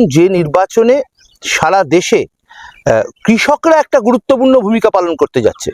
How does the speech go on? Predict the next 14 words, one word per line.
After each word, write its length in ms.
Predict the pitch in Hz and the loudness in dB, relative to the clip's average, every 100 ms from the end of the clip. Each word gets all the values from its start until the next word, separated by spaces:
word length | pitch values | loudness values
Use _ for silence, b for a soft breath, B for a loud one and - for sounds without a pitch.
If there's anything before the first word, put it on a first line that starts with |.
| 127 | -2
বিশেষত 380 | 196 196 220 220 214 - | 0 2 0 0 -2 -2
তিন 160 | 226 226 220 | 0 2 2
কৃষি 300 | 220 - 220 | 0 0 2
আইনকে 280 | 202 208 196 175 | 0 0 -2 -2
সামনে 220 | 185 190 | 0 0
রেখে 240 | 185 196 180 b _ | 2 0 -2 b _
যে 60 | 156 | -4
কৃষক 360 | - 185 208 170 | -2 0 0 0
আন্দোলন 380 | 175 180 180 165 | 0 2 2 2
হয়েছিল, 320 | 175 - 170 - B B B - | 0 0 0 -2 B B B -8
সেই 320 | - 196 240 254 262 | 0 0 2 2 2
আন্দোলন 600 | 175 214 226 240 254 294 330 311 - | 0 0 2 2 2 0 -4 -10 -4
এবং 180 | 180 196 202 | 0 0 0
তা, 80 | - | 0